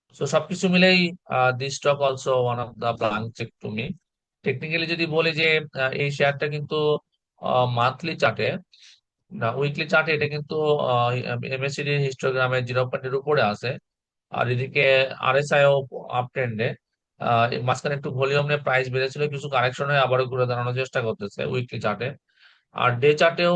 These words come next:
এটা মোটামুটি পজিটিভ সিগন্যালই আছে, আহ, লাস্টের দিনে ভলিউম বেড়েছে,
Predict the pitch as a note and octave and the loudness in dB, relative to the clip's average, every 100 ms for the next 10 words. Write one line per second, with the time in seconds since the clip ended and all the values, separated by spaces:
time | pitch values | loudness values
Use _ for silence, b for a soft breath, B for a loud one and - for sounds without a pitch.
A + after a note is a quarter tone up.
0 | E3+ D3+ D#3+ D3+ D3 D3 C#3+ D3 D3+ C#3 | 2 2 2 2 -2 -2 -2 0 0 0
1 | D3+ D3 - C#3 C#3+ C#3+ A#2+ - C#3 F3 | -2 -6 -8 -6 0 2 0 -2 -6 -4
2 | - B2 A#2+ B2 B2 C3+ C3+ C3+ B2+ C3 | -2 0 2 2 0 -4 -6 -4 -2 0
3 | C3 B2 B2+ _ _ A#2+ A#2 A2+ A#2+ | 0 -4 -8 _ _ -2 -2 -2 -2